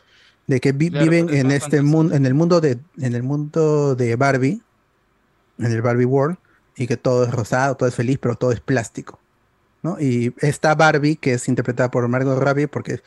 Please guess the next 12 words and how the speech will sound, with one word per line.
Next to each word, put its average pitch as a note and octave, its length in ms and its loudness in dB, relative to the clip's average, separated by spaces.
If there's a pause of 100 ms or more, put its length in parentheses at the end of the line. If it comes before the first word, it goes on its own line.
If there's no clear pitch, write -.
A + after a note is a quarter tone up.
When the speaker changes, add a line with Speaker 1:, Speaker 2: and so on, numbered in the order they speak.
(260)
Speaker 1:
una D#3 300 2
de C3 100 2
las A#2 160 -2
tantas C3+ 300 0
Barbie C3 460 0 (360)
que B2 100 -4
va A#2 60 0
a A#2 40 -6
salir B2+ 220 -2
en C3 60 0
la B2+ 100 0
película, C#3+ 500 -2